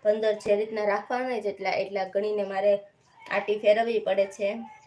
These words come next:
કારણ કે એક સરખા તો જ ચા-, રહે, નકર તો જાડા પતલા ને એવા થાય. એટલે એક સરખી તો આટી રાખવી પડે. દસની, બારની, પંદરની જેટલી આપણે રાખવી હોય ને, એટલી જ રાખવાની હોય.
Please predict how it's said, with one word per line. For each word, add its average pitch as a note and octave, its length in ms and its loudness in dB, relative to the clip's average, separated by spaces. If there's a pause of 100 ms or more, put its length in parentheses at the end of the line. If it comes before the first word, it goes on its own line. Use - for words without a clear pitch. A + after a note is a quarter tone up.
(240)
કારણ G3 120 -4
કે G3 80 -4
એક G#3+ 200 -2
સરખા A3 340 -2
તો A#3 220 -2
જ A#3 40 -2
ચા-, G3 400 2
રહે, G#3 160 0
નકર G3 240 -2
તો G3+ 120 -2
જાડા G#3 280 -4
પતલા G3 360 -4
ને G3 120 -4
એવા G#3+ 180 -4
થાય. F#3+ 260 -10
એટલે F#3+ 180 -8
એક G3+ 160 -8
સરખી G#3 320 -4
તો F#3 120 -10
આટી F3+ 300 -6
રાખવી G3 320 -8
પડે. G#3 340 -8 (840)
દસની, G3+ 520 6
બારની, G3+ 400 0
પંદરની G#3 380 0
જેટલી G3 360 -4
આપણે F#3 260 -2
રાખવી G3 300 -4
હોય G#3+ 100 -6
ને, F#3+ 60 -6
એટલી F#3 240 -8
જ F3 100 -10
રાખવાની G3 480 -6
હોય. G#3 200 -8